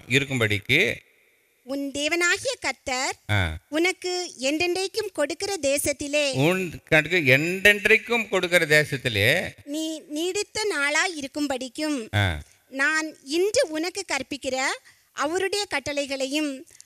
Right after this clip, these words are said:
Speaker 2: அவருடைய கற்பனைகளையும் கைக்கொள்ள கடவாய்" என்றான்.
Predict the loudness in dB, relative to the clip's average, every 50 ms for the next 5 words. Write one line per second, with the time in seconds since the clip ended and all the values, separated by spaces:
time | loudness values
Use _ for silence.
0 | _ -4 -2 0 0 0 0 -2 0 -2 -2 -4 -4 -6 -8 -8 -4 -2 -2 -2
1 | -2 -2 -2 -4 -4 -4 -2 -2 -4 -4 -6 -8 -8 -6 -4 -4 -4 -4 -4 -4
2 | -4 -4 -4 -4 -4 -4 -4 -4 -2 -2 -4 -4 -4 -8 -10 -10 -10 -8 -6 -4
3 | -2 -2 -2 -4 -6 -10